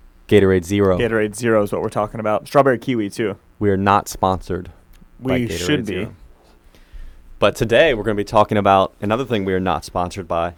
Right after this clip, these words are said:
Speaker 2: No.
Speaker 1: So, I, I've been watching, we've been watching on Hulu, uh, ninety Day Fiancé.
Speaker 2: <laughs> I feel like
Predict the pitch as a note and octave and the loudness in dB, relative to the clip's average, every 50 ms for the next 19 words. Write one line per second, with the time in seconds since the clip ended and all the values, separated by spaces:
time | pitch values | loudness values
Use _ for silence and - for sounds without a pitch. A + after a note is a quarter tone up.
0 | _ - C#3+ C#3 C#3 B2+ A#2 - - - - - - - - - - - - B2+ | _ -6 2 4 6 6 6 2 -4 -18 -20 -20 -20 -20 -20 -20 -14 -2 4 6
1 | A2+ A2 A2 G#2+ G#2 G2 E2+ - - _ _ _ _ _ - _ _ _ _ _ | 6 6 6 4 2 0 -4 -12 -20 _ _ _ _ _ -20 _ _ _ _ _
2 | _ _ _ _ _ - _ _ - - - _ _ _ _ _ _ _ _ _ | _ _ _ _ _ -20 _ _ -20 -20 -20 _ _ _ _ _ _ _ _ _
3 | _ _ _ _ _ _ _ _ _ _ - E2 - E2 G#2 G2+ G2 G#2+ G2+ G2 | _ _ _ _ _ _ _ _ _ _ -10 -8 -4 -2 -2 0 0 0 2 4
4 | G2 G2 G2+ - A2+ A2 A2+ A2+ A2 G2 G#2+ G#2 G2+ G2 G2+ - - G#2 G2+ G2 | 4 2 2 0 -4 -4 -2 -2 -2 -2 -2 0 2 2 2 2 0 -4 -6 -6
5 | F#2 G#2 A2 G#2+ G#2+ G#2+ G#2+ G#2+ A2 G#2+ - - - - G2 F#2 F2+ F2 E2+ E2+ | -4 -4 -4 -2 0 0 0 0 0 -2 -4 -10 -12 -12 -10 -8 -8 -8 -10 -10
6 | F2+ F#2 F2+ - - - _ _ - _ _ _ _ _ _ _ _ _ - G2 | -12 -14 -18 -20 -20 -20 _ _ -20 _ _ _ _ _ _ _ _ _ -4 -2
7 | F#2+ F#2+ F#2+ F#2 F2+ E2+ G2+ G2 F#2+ - - G2 F#2+ F#2+ G2+ - - - A2+ A2 | -2 0 0 -2 -2 -2 0 0 0 -2 -4 -4 -2 -2 -2 -4 -2 -2 -2 -2
8 | D3+ - - - - - - - - - - - - - - D#4 - - - - | -2 -4 -6 -6 -6 -8 -8 -8 0 2 2 2 2 0 2 2 2 2 2 2
9 | - - - - _ - - - - G3+ - F#3+ G3 F#3+ G3+ A3 A3 A3+ A3 G#3 | 2 2 2 -2 _ -20 -20 -14 -10 2 8 8 8 10 10 10 12 12 10 8
10 | - - | 6 -4